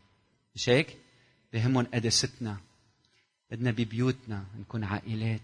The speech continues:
مقدسة. صلاة الرب يحكي معنا كلنا لنفحص حالنا. هل أنا بيتي مقدس، طاهر، عفيف، نقي؟ إذا لا، شو بدك مني يا رب؟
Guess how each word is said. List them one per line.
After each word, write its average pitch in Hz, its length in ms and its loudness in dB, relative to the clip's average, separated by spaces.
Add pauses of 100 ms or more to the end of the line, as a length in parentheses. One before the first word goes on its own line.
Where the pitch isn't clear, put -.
مقدسة. 104 680 -8 (720)
صلاة 143 400 4
الرب 127 200 6
يحكي 127 300 2
معنا 120 280 4
كلنا 110 440 0 (420)
لنفحص 123 540 4
حالنا. 120 500 4 (360)
هل 127 180 4
أنا 127 200 8
بيتي 120 420 4
مقدس، - 840 -2 (360)
طاهر، 110 480 10 (100)
عفيف، 107 680 -2 (220)
نقي؟ 117 320 4 (800)
إذا 110 200 2
لا، 120 300 4
شو - 180 0
بدك 113 360 -2
مني 98 280 0
يا 95 100 -2
رب؟ 90 180 -6